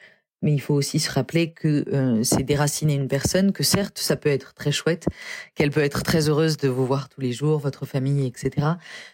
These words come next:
mais qu'elle perd son médecin, elle perd son ami, elle perd son quartier, ses habitudes, et donc elle peut perdre encore plus son autonomie derrière. Donc ne pas rester sur des discussions qui sont très courtes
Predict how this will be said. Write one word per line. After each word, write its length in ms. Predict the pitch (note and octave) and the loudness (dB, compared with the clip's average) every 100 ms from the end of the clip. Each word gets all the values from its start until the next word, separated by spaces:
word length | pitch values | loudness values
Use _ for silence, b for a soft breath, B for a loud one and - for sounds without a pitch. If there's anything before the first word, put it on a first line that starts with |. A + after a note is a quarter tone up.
| - | -2
mais 160 | D3 C#3 | 0 0
qu'elle 420 | - F3+ E3 C#3 | 2 4 4 2
perd 200 | C3 C3 | -2 -4
son 100 | C3 | -2
médecin, 280 | C3 - D3 | -2 0 0
elle 80 | D#3 | 2
perd 140 | C#3+ | 0
son 140 | - C#3+ | 0 2
ami, 220 | C#3 D3+ | 2 2
elle 140 | C#3+ | 2
perd 160 | C#3 C3+ | 0 -4
son 160 | C#3 | -4
quartier, 400 | - C3 - - | -2 -4 -4 -2
ses 240 | D3+ C#3 C3 | 0 0 0
habitudes, 360 | C3 B2 F3 D3 | 0 0 0 0
et 40 | |
donc 220 | D3+ D3+ | 0 0
elle 100 | D3+ | 0
peut 160 | D#3+ D#3+ | 0 0
perdre 240 | F3 D3+ | 0 2
encore 240 | D3+ - D3+ | 0 -2 -4
plus 220 | - G3 | 0 0
son 180 | - E3+ | 2 0
autonomie 460 | D#3+ E3 D#3 D3+ | 2 2 2 4
derrière. 380 | D#3 C3+ B2+ A#2 B B B B B | 2 2 0 -4 B B B B B
Donc 100 | D#3 | 2
ne 120 | D#3+ | 2
pas 160 | D#3 F#3 | 2 2
rester 320 | F#3 D#3+ F3+ | 0 -2 -2
sur 180 | E3 D#3 | -2 0
des 120 | D3 | 0
discussions 600 | C#3+ D3 - D3+ - D#3+ | 0 -2 -2 -6 0 0
qui 140 | D#3 - | 0 -4
sont 340 | - C#3 C3 - _ _ - | -2 0 -2 -6 _ _ -6
très 160 | - | -2
courtes 480 | C#3+ - G3+ - - | -2 0 -2 -4 -14